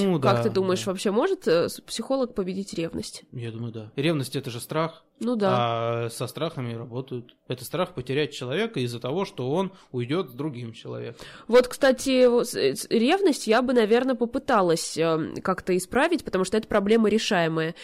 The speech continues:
Speaker 2: И это решить гораздо проще, чем какую-нибудь, э, зависимость от травки.
Speaker 1: Слушай, ну,
Speaker 2: Или от алкашки.
Speaker 1: Ну, и я согласен, но ты, типа, взрослого мужика загони к психологу среднестатистического.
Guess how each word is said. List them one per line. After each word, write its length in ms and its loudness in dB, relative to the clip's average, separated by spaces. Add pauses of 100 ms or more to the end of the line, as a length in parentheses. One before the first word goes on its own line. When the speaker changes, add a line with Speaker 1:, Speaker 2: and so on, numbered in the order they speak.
(140)
Speaker 2:
И 120 0
это 200 6
решить 320 2
гораздо 420 4
проще, 400 2
чем 220 -4
какую-нибудь, 480 -2
э, 360 2
зависимость 520 0
от 160 -4
травки. 560 -2
Speaker 1:
Слушай, 400 -8
ну, 500 0 (440)
Speaker 2:
Или 220 0
от 240 4
алкашки. 800 0
Speaker 1:
Ну, 360 -4
и 300 -2
я 100 -6
согласен, 600 -2
но 80 -8
ты, 120 -16
типа, 240 -12
взрослого 460 -8
мужика 400 -10
загони 560 -10
к 60 -20
психологу 580 -14 (160)
среднестатистического. 1080 -16